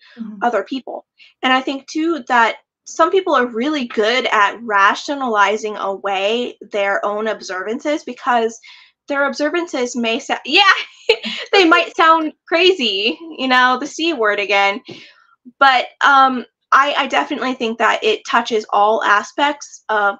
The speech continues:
Speaker 2: almost everyone's lives. That, that's just my theory. And then, too, about that cern clip that you played, what if they do actually open black holes when they fire that thing up,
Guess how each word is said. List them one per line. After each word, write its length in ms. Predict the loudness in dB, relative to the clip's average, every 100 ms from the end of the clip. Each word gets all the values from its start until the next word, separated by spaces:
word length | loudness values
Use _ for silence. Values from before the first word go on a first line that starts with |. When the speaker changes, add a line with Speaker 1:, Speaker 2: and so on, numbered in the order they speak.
| -6
Speaker 2:
almost 400 | -4 -4 -8 -4
everyone's 1040 | -4 -2 -4 -4 -6 -6 -10 -16 -18 -20 _ _
lives. 880 | -10 -4 -2 -2 -6 -16 -20 -20 -20 _
That, 180 | -2 0
that's 180 | 0 -2
just 160 | -2 -2
my 120 | -4
theory. 420 | -2 -4 -4 -8 -14 -20 _ _ _ _ _ -4
And 200 | -2 2
then, 280 | 2 0
too, 340 | -2 2 2 2
about 440 | 2 4 4 2 -4
that 280 | 2 2 2 -4
cern 460 | -2 0 2 0
clip 260 | -2 -6 -4
that 140 | -6
you 100 | -6
played, 400 | -4 -2 -2 -4 _ _ _ _ _ _ _ _ _ -12
what 380 | -2 2 2 0 _
if 560 | -2 0 0 -4 -20 -20 _ _ _ _ _ _ -12 0
they 260 | 2 2
do 300 | 0 0 2
actually 720 | 4 2 0 -4 -4 -2 -2 2
open 480 | 2 2 0 -6 -6
black 340 | 0 2 2
holes 420 | -2 0 0 -2
when 120 | -6 -4
they 120 | -6
fire 440 | 0 2 2 2
that 200 | 2 0
thing 180 | -4 -4
up, 180 | -4